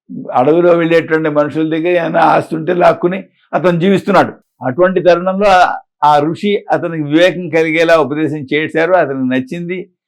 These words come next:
ఆయన మంత్రోపదేశం చేసి తపస్సు చేస్తున్నాడు, గొప్పవాడయ్యాడు. ఆ తర్వాత కథ. అయితే ఇక్కడ ప్రధానాంశం ఏంటి? కిరాతకులకు ఋషులకు వైరుధ్యమేం లేదు. కిరాతకులు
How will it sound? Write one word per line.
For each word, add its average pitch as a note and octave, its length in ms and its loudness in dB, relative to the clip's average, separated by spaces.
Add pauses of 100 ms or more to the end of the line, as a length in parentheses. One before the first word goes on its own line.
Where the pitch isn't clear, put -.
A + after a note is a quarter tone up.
(320)
ఆయన D3 200 0
మంత్రోపదేశం D3+ 760 -2
చేసి D#3+ 180 0
తపస్సు D3 420 0
చేస్తున్నాడు, C#3+ 380 -4
గొప్పవాడయ్యాడు. C3 640 0
ఆ - 60 -4
తర్వాత D#3 360 2
కథ. B2 280 -6 (580)
అయితే D3 480 -2 (320)
ఇక్కడ D3 300 0
ప్రధానాంశం E3+ 600 2
ఏంటి? F3+ 260 0 (100)
కిరాతకులకు E3 960 2
ఋషులకు E3 480 -4
వైరుధ్యమేం E3 680 0
లేదు. D3+ 480 0 (500)
కిరాతకులు D#3+ 880 2